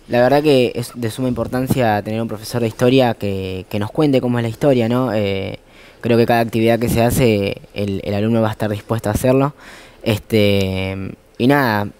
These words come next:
lo que quiero yo de un profesor de historia es tener un profesor memorioso, ¿no? Que, que nos cuente la historia, la historia de verdad, eh, sin puntos ni comas, que no tenga miedo a nada,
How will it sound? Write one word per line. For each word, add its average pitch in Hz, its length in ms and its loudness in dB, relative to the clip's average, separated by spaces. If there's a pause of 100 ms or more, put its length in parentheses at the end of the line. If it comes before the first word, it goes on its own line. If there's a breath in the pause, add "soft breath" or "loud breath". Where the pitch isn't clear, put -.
(160)
lo 113 120 2
que 113 100 4
quiero 135 200 6
yo 131 160 2
de 120 200 2
un 127 140 4
profesor 123 320 -2
de 127 60 2
historia 139 520 4
es 117 200 0
tener 117 260 0
un 117 80 2
profesor 113 400 -2 (480 soft breath)
memorioso, 127 680 4
¿no? 131 180 2
Que, 104 520 0
que 117 80 -2
nos 113 120 0
cuente 143 220 2
la 127 80 4
historia, 147 300 2
la 123 80 2
historia 196 280 4
de 139 40 6
verdad, 135 340 4 (400 loud breath)
eh, 104 480 4
sin 147 200 2
puntos 175 260 2
ni 139 100 2
comas, 131 320 2
que 120 60 0
no 123 100 2
tenga 160 280 4
miedo 151 240 6
a 131 40 4
nada, 127 460 2